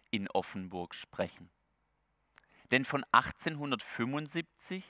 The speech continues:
bis neunzehnhundertachtunddreißig war der Salmen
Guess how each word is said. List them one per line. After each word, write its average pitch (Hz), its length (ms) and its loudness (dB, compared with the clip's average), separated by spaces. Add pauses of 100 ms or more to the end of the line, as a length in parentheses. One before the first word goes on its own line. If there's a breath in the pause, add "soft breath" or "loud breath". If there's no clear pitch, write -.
(220)
bis - 200 -6
neunzehnhundertachtunddreißig 101 2000 2 (640 loud breath)
war 113 160 12
der 120 160 10
Salmen 151 720 10